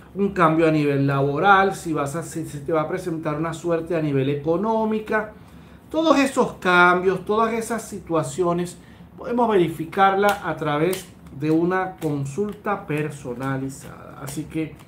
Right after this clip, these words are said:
no te lo pierdas, amiga y amigo del signo de Acuario. Vamos a ver, acuariana y acuariano, ¿qué te dicen las cartas del tarot? Para eso,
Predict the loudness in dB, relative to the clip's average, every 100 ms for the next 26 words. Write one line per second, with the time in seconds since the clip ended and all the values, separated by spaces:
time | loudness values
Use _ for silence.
0 | -20 -20 -20 -20 -20 -10 -2 2 2 4
1 | 4 4 4 6 6 4 2 -2 -12 -8
2 | -2 0 2 2 2 2 -2 -2 2 2
3 | 0 2 2 0 -8 -14 -14 -16 -20 -18
4 | -18 -8 0 0 0 -6 -4 -2 -2 -2
5 | -6 -8 -4 -4 -4 -10 -16 -14 -4 -2
6 | 0 -2 0 4 6 4 2 -14 -20 -20
7 | -20 -20 -20 -20 -20 -20 -18 -20 -20 -20
8 | -20 -20 -20 -20 -20 -20 -20 -20 -20 -20
9 | -20 -20 -20 -20 -20 -20 -20 -20 -20 -20
10 | -20 -20 -16 -10 -2 4 6 8 6 6
11 | 4 4 2 2 4 2 0 -2 0 2
12 | 0 -2 -4 -4 -4 -4 -4 -2 0 -2
13 | -2 -8 -8 -10 -6 -6 -8 -14 -6 2
14 | 4 6 4 -2 -10